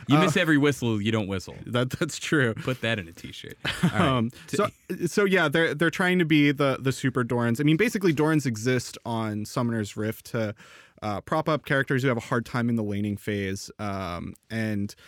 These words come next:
Speaker 2: you know, need, need some help to get through, right? It's like, here's some early power for you. You can invest in early power. It won't build into anything, but here's an easier time in the early game. And, uh,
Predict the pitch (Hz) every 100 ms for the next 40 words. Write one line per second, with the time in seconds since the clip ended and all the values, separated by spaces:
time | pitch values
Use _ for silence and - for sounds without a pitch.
0 | - _ - 110 113 131 123 120 - 151
1 | 185 165 151 160 147 - 160 151 120 110
2 | 123 110 - 113 - 139 131 131 120 123
3 | 123 - 110 107 - 113 110 107 101 117
4 | 104 107 104 113 98 107 104 107 101 98
5 | 107 95 104 117 107 123 113 107 113 107
6 | 104 98 95 80 - - _ - 110 104
7 | 127 131 156 175 175 180 185 196 143 127
8 | 107 101 92 117 120 117 113 - - -
9 | - _ - 117 120 110